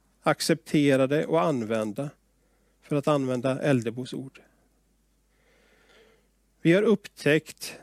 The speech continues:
att livet med Jesus har gett oss en trygghet i tillvaron.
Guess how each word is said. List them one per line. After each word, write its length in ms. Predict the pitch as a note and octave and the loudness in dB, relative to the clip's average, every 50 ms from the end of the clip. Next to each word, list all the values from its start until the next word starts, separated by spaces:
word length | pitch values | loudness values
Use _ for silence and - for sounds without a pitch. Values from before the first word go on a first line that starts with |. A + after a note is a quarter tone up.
| - _ _ _ | -20 _ _ _
att 200 | - E3 D#3+ D#3+ | 0 0 4 4
livet 520 | F#3 F3+ F#3+ F#3 F3+ F3+ E3 F3+ F#3+ - - | 6 6 6 6 6 6 4 4 2 2 2
med 120 | F#3 E3 | 2 2
Jesus 840 | D3 D#3+ F#3+ F#3 C#3+ A#2+ - - - D3 D#3+ E3+ - - - - _ _ _ _ _ _ _ _ | 2 2 0 0 0 -2 -4 -6 -6 -6 -6 -6 -8 -12 -14 -16 _ _ _ _ _ _ _ _
har 240 | _ _ - G3 | _ _ 0 0
gett 420 | F#3 D3+ D#3+ F#3 F#3+ F#3 - _ - | 4 4 4 4 4 2 -2 _ 0
oss 240 | E3+ C#3+ - - D#3 | 0 0 2 0 -2
en 100 | C#3+ C#3 | -2 -2
trygghet 540 | - - E3+ F#3 E3 B2+ A#2+ G#2 B2+ A#2 | -2 0 2 2 2 0 -4 -6 -4 -4
i 60 | C#3 C3 | -4 -6
tillvaron. 680 | - - D#3 C#3 B2+ A#2+ B2+ - A2 B2+ D3+ E3 D#3+ | -2 -2 -2 -2 -2 -6 -8 -8 -8 -10 -12 -14 -16